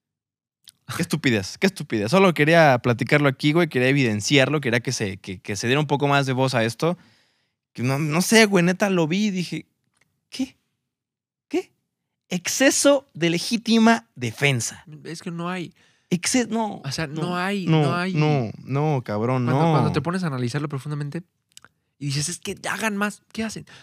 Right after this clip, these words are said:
Speaker 2: No tienen, o sea, no. Ha sido, no sé, güey, pues, cambiando de tema, ha sido a, a los dif, ha sido a lo, o sea, lo, lo que sea que tenga que ver con trámites de gobierno en México, hasta lo más simple te das cuenta de cómo es un puto fastidio, ¿no?
Speaker 1: Es un chiste, sí, está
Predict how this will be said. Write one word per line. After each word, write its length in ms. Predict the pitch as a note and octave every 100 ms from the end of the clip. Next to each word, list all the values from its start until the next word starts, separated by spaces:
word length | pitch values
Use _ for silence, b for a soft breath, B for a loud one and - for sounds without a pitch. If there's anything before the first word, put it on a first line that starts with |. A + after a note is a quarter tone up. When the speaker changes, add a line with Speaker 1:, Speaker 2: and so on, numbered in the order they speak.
| _
Speaker 2:
No 140 | G#3
tienen, 340 | - - D#4+ C#4
o 80 | F#3+
sea, 140 | -
no. 240 | F#3 A3 - _ _ _ _
Ha 80 | -
sido, 280 | - C#4+
no 120 | D4 A#3
sé, 160 | -
güey, 160 | E3 C#3
pues, 140 | C#3+
cambiando 320 | - D#3 F#3+
de 20 | D#3+
tema, 300 | D3+ D#3 -
ha 40 |
sido 300 | - B3+ C#4
a, 320 | C3+ G2 - _ _ _ _ _ -
a 60 |
los 220 | A2+ A#2+ A#2
dif, 340 | A#2 C3 F#3+ -
ha 80 | -
sido 240 | D#3 D#3+
a 40 |
lo, 280 | D3 G2+ E2+ -
o 100 | A2+
sea, 140 | A#2+
lo, 240 | G#2+ - D2+ A#1 A2+ -
lo 180 | D3 C#3+
que 100 | D3
sea 140 | -
que 120 | -
tenga 300 | - F3+ F3
que 140 | - A2
ver 140 | A#2+
con 180 | C3+ A#2+
trámites 400 | B2 C#3 B2 G2
de 80 | F#2+
gobierno 260 | F#2 A2+
en 60 | A#2
México, 420 | A2+ B2 - C#3+ - _ _ _ _ _ _ _ _ _ B2+
hasta 220 | B2+ C#3+
lo 120 | B2+
más 180 | C#3+ D#3
simple 520 | D#3 D3+ C#3+ D#3+ F#3+ _
te 100 | C#3
das 120 | C#3
cuenta 260 | - C#3+ C#3
de 140 | B2+ A2+
cómo 320 | B2+ C#3 C#3
es 320 | C#3 - - _ _ _ _ _ _ _
un 460 | - C#3+ D3+ D3+ C#3
puto 240 | - C#3 D#3
fastidio, 640 | - B2+ - C#3 A#2 G#2
¿no? 140 | G2 C3
Speaker 1:
Es 180 | C3+
un 140 | C#3 B2+
chiste, 340 | B2 A#2 G#2+
sí, 120 |
está 40 | G#2